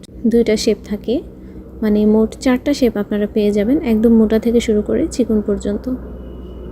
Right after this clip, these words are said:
আর এটা খুবই কমফোর্টেবল, ধরতেও ভালো লাগছিল, আর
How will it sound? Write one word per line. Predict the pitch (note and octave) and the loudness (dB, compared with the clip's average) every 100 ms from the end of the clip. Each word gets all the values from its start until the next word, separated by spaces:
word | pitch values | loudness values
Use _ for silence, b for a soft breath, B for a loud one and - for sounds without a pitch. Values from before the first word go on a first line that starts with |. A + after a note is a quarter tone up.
| - - - - | -16 -16 -10 -2
আর | A#3 | 2
এটা | C4+ C4 | 2 2
খুবই | D4+ D#4 E4 | 4 6 4
কমফোর্টেবল, | C4 C4 D#4 C#4 A3+ A3+ | 4 4 4 4 6 6
ধরতেও | A#3 A3+ C#4 C4 | 6 4 4 4
ভালো | G#3+ - | 4 2
লাগছিল, | A3 A3+ A#3+ A3 A3+ | 0 0 0 0 0
আর | A3 | -2